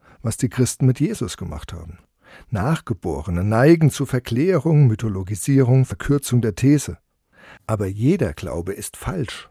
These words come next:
wenn er sich zum Dogma erhebt. So kann man Julian Barnes in seinem neuen Roman wohl lesen. Man muss seine Gläubigkeit, seine Jugendobsessionen verlieren, um in der Realität anzukommen.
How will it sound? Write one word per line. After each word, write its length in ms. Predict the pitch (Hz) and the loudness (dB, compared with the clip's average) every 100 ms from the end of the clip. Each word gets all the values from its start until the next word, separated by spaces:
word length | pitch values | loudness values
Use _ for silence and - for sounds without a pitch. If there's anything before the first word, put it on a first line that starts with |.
| _ | _
wenn 200 | 76 87 | -8 -6
er 80 | |
sich 240 | 90 87 - | -6 -10 -10
zum 180 | - 87 | -8 -2
Dogma 360 | 123 - 107 | -2 -2 -4
erhebt. 540 | - - - - - - _ | -4 -12 -18 -20 -20 -20 _
So 240 | - 107 | -6 -4
kann 260 | - 143 135 | 2 4 4
man 160 | 80 - | 2 -4
Julian 460 | - 113 175 131 92 | -2 0 2 0 -2
Barnes 380 | 85 80 147 151 | 0 2 2 0
in 80 | 98 | -4
seinem 240 | 82 90 | -4 -2
neuen 260 | 87 101 127 | 0 0 0
Roman 440 | 127 104 67 90 | 0 0 -2 -6
wohl 140 | 110 120 | -4 -2
lesen. 480 | 131 139 135 - - _ - - | 0 0 -2 -8 -14 _ -18 0
Man 140 | 127 | 6
muss 180 | 151 202 | 6 4
seine 240 | 135 113 107 | 0 -2 -2
Gläubigkeit, 840 | 123 120 165 110 - - - - - - | 0 2 2 -2 -8 -16 -20 -20 -20 -20
seine 400 | - 95 104 92 - - | -6 -4 -2 -4 -10 -2
Jugendobsessionen 1300 | 120 156 185 120 95 92 - 98 87 - 113 117 | 4 4 4 0 0 -6 -6 -6 -4 -2 0 0
verlieren, 640 | 110 107 107 127 147 156 175 | 0 -2 2 4 4 4 2
um 140 | 120 | 0
in 60 | 113 | 0
der 160 | 117 | 0
Realität 600 | 123 127 127 - 165 202 | 2 0 0 0 0 0
anzukommen. 640 | 110 120 - 123 127 160 | 0 -2 -2 0 4 4